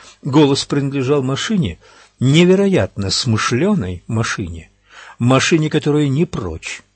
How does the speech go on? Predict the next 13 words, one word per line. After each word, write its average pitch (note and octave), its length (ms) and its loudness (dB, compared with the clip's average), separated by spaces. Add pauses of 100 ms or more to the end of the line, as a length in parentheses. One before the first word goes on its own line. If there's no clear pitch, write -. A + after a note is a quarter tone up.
порезвиться, F3 920 0 (800)
и B2+ 120 0
все A#2 300 -2
равно G2+ 440 -2 (480)
в G#2+ 140 -6
нем G2 200 0
было F#2+ 200 -2
что-то F#2 460 -8 (360)
очень F3+ 560 -2 (440)
подозрительное. G2+ 1040 -8 (1700)
«Книжка», — C3 640 0 (200)
ответил D#3 480 -2
Джейк, — D3 460 -4